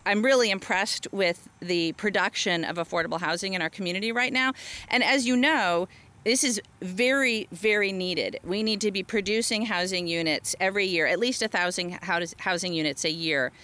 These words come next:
uh, to just keep up with our population growth and make sure that everybody who wants to live in Madison has the opportunity to do so at an affordable level.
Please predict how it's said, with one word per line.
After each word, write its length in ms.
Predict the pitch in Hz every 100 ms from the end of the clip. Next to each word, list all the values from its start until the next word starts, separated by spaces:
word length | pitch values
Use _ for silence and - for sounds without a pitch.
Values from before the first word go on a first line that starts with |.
| - -
uh, 140 | 151 143
to 160 | -
just 260 | 175 226 -
keep 260 | - 247 226
up 240 | - 190 -
with 120 | 180
our 100 | 165
population 680 | - 156 - 151 151 - 147
growth 300 | 139 135 -
and 180 | 160
make 160 | 165 170
sure 360 | - 190 170 151
that 100 | 156
everybody 380 | 185 190 180
who 100 | 180
wants 400 | 175 175 196 220
to 100 | -
live 140 | 185 160
in 100 | 151
Madison 480 | 139 147 - 139 131 - - -
has 180 | 180
the 140 | 180 147
opportunity 500 | 165 180 196 170 160
to 140 | 156
do 240 | 147 160 165
so 260 | - 147
at 140 | - 147
an 80 |
affordable 420 | 143 - 127 120 120
level. 280 | 107 92